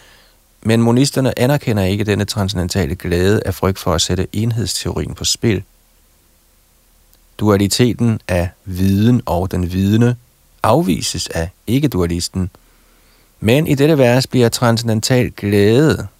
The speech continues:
der realiseres gennem transcendentale sanser, accepteret. Og dette bestyrkes af Patanjali Muni, yogasystemets navnkundige talsmand.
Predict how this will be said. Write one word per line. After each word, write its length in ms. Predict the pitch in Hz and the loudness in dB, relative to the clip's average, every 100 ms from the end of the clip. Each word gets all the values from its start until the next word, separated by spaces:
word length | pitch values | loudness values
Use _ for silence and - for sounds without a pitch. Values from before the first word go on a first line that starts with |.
| _ _ _ _ _ | _ _ _ _ _
der 180 | - 85 95 _ | -6 -6 -6 _
realiseres 720 | 78 82 85 87 90 82 92 - | -8 -4 -4 -4 -4 -4 -6 -6
gennem 360 | 90 90 92 87 | -4 -4 -4 -8
transcendentale 800 | - 85 85 85 82 - 71 80 | -4 -4 -4 -6 -6 -6 -4 -4
sanser, 540 | - 90 92 - 127 120 _ _ - | -4 -2 0 2 0 -2 _ _ -6
accepteret. 640 | 76 - 110 - 190 - - _ _ _ _ _ _ _ _ _ _ _ _ | -4 -4 -2 0 0 -2 -8 _ _ _ _ _ _ _ _ _ _ _ _
Og 120 | - 104 | -4 0
dette 200 | 107 127 | 2 2
bestyrkes 580 | 117 - 117 120 127 | 0 2 2 2 0
af 160 | 85 95 | -2 -2
Patanjali 600 | 87 - 101 104 98 87 | -2 0 2 2 0 0
Muni, 420 | 92 113 139 139 - _ _ _ _ _ _ - | 2 4 4 2 -2 _ _ _ _ _ _ -2
yogasystemets 1040 | 98 107 107 95 - 98 87 95 - - - - | 0 0 0 -2 -2 0 0 -2 -4 -8 -12 -8
navnkundige 580 | 90 92 - 110 78 | -4 -2 0 -2 -2
talsmand. 600 | 90 - 98 - - 78 | -4 -2 -2 -2 -8 -10